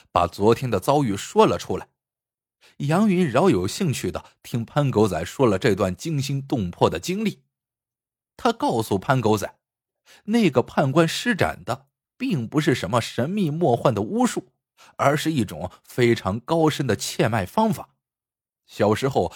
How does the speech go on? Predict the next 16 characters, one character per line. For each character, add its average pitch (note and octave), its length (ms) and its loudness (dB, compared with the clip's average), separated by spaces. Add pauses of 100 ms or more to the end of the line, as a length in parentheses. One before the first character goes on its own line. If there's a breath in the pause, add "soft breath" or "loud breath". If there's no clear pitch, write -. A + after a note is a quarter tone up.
(160 loud breath)
他 - 140 0
们 A#2 140 2
村 D3+ 200 0
里 F2+ 220 -6 (160 loud breath)
也 G2+ 300 -2
有 G2 160 2
一 G#2+ 100 0
个 G#2 140 -2
非 C#3+ 240 -2
常 A#2 200 -2
高 C#3 240 2
明 A#2 180 -2
的 B2 100 0
老 E2 240 -4
中 D#3 180 -4
医， E3 180 -6